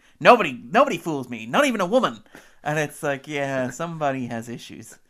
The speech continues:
Speaker 2: Yeah.
Speaker 1: Somebody has deep-seated issues. But I do think that in, in terms of that,
Speaker 2: I think
Speaker 1: the
Speaker 2: it, it, doesn't he say as well?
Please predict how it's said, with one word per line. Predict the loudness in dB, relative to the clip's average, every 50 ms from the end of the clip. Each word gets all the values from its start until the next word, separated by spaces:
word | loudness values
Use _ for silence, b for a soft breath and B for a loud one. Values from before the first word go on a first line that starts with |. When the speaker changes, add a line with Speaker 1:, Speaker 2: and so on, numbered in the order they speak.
| -14
Speaker 2:
Yeah. | -10 -6 -6 -4 -6 -6 -8
Speaker 1:
Somebody | -10 -8 -8 -8 -8
has | -8 -8
deep-seated | -8 -10 -10 -8 -10 -14 -12 -12
issues. | -12 -12 -12 -10 -4
But | -4 -4
I | -4
do | -4 -8
think | -8 -8 -10 -6 -6
that | -6 -6 -6 _ _ -20
in, | -20 -20 -20 -20 -18
in | -12 -10 -10 -8
terms | -6 -6 -8 -6
of | -2
that, | -2 -2 -2 -2 -4
Speaker 2:
I | -8
think | -8 -6 -6 -8
Speaker 1:
the | -8 -10 -10 -14
Speaker 2:
it, | -14 -16 -16
it, | -18 -18 -20 -20 -20 -20 -20 -20 _ _ _ _ _ -14
doesn't | -14 -12 -10 -10
he | -12 -12
say | -8 -6 -4 -4 -4
as | -4 -4
well? | -4 -6 -6